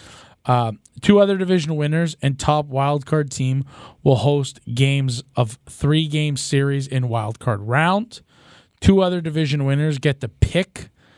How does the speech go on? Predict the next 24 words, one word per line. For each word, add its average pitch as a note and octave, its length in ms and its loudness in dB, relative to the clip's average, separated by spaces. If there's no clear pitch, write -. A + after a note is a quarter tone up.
their C#3 120 4
wild C#3 500 0
card D#3 280 -2
round C#3 320 -2
opponents D3+ 640 -4
during F#3 320 4
a B2+ 100 -4
live G3 540 0
broadcast - 880 -4
from D3+ 240 0
three G3 360 2
other G3+ 200 2
wild E3 380 0
card D3+ 240 -2
teams. B2+ 400 -4
The B2 140 -4
top D3 320 2
wild C#3 240 -2
card B2 240 -4
team F#3 320 0
plays D3 400 -2
the C3+ 160 -2
unpicked A#2+ 500 -4
team. - 300 -18